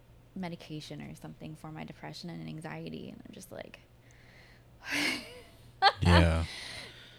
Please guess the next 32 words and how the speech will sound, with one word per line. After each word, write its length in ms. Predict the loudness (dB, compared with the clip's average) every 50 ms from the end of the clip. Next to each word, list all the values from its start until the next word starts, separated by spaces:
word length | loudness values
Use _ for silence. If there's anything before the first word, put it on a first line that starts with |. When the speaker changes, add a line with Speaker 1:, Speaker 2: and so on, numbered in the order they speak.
| -20 -14 -8
Speaker 2:
I 60 | -6
hate 220 | -4 0 2 4 8
Speaker 1:
We 80 | 12
all 160 | 12 12 12
need 240 | 12 8 6 6 6
each 160 | 6 6 8
other, 180 | 8 8 10 8
Speaker 2:
Man, 100 | 8 8
Speaker 1:
though. 260 | 8 8 10 8 8 8
We 100 | 6 8
Speaker 2:
for 60 | 10
Speaker 1:
all 260 | 12 12 12 12 12
Speaker 2:
real. 80 | 12 12
Speaker 1:
really 240 | 8 6 6 4 2
do 320 | 2 4 4 6 6 6 6
Speaker 2:
We 100 | 6 6
Speaker 1:
need 80 | 8 10
Speaker 2:
do. 200 | 10 12 12 10
Speaker 1:
each 60 | 8
other, 280 | 6 2 -2 -6 -8 -8
'cause, 200 | -8 -8 -8 -6
man, 460 | -4 -2 0 2 4 4 4 4 2 2
everyone's 380 | 2 2 2 0 0 -2 -4
struggling 380 | -4 -4 -2 -2 -2 -2 -2 -4
out 160 | -4 -6 -4 -4
there, 180 | -2 -2 0
guys. 400 | 2 4 4 4 4 2 0 -2 4 8
Speaker 2:
Hell 240 | 10 12 12 12 12
yeah. 320 | 12 12 12 12 12 10 10 8 4 2 4
Like, 260 | 6 6 6 6 4 2 -4 -14 -16 -14 -12 -12 -12 -14 -16 -16 -18 -18 -16 -10 2 8
I 80 | 12 12
mean, 480 | 12 12 12 12 12 12 12 12 10